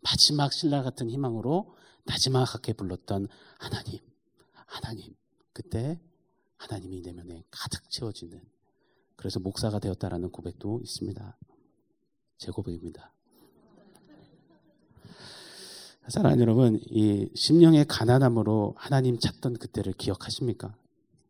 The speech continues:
"천부여, 의지 없어서 손 들고 옵니다." 외쳐 부르면서 그 절절한 절망의 바닥에서 하나님께 항복하듯 벼랑 끝자락에서 주님 찾고 찾았던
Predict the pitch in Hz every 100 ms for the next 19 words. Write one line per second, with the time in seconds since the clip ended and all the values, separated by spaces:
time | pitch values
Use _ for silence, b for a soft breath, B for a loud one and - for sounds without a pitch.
0 | _ _ - 160 156 147 135 117 117 -
1 | 117 - 117 - 107 101 - - 151 139
2 | 131 - 101 104 92 95 92 _ _ -
3 | 104 - 110 107 107 101 - 107 92 113
4 | b b b b b - - - - -
5 | - 113 110 104 101 101 98 101 - 95
6 | 98 - 101 101 - b b b b -
7 | 98 101 - - 131 117 - - - -
8 | _ 101 110 107 123 131 113 107 104 104
9 | 101 B B B B - 98 98 - -
10 | - _ 101 90 85 _ - - 110 -
11 | 95 87